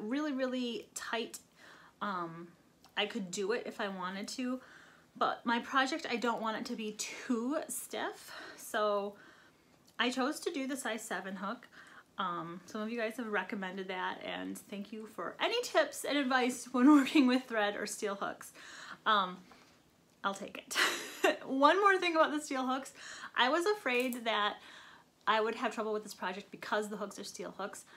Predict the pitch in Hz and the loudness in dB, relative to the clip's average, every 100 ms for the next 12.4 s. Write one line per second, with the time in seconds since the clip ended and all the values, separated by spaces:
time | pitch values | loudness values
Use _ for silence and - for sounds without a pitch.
0 | - - 208 220 262 - 311 302 277 240 | -16 -4 -2 0 -2 -2 -2 -2 -2 -2
1 | - 202 208 208 196 202 202 208 190 190 | -2 -2 -4 -4 -4 -6 -8 -6 -4 -4
2 | 196 214 - - - - - - 214 196 | -2 -4 -6 -16 -20 -20 -20 -10 -6 -4
3 | 196 190 - 214 202 240 262 170 185 202 | -4 -6 -8 -6 -2 0 0 -2 -6 -6
4 | - - 330 330 247 247 226 202 185 - | -8 -2 0 0 -4 -6 -8 -8 -10 -10
5 | 196 196 220 220 196 185 180 202 202 202 | -10 -8 -8 -8 -8 -6 -6 -4 -4 -6
6 | 190 185 190 - 240 240 - 220 214 196 | -8 -8 -10 -10 -6 -6 -6 -8 -8 -6
7 | 185 202 208 190 190 180 180 185 190 196 | -4 -4 -6 -8 -10 -10 -12 -10 -4 -2
8 | 196 196 - - - - _ _ - 208 | -2 -8 -20 -20 -20 -20 _ _ -6 -2
9 | 190 190 170 247 - - 269 247 240 - | -2 -2 -4 -6 -6 -4 -2 -2 -4 -10
10 | - 240 226 220 214 190 - 175 160 214 | -8 -4 -4 -2 -4 -4 -8 -8 -8 -6
11 | 294 311 208 185 175 - 170 - - - | -4 -4 -6 -6 -10 -10 -10 -10 -12 -14
12 | - - - | -12 -14 -12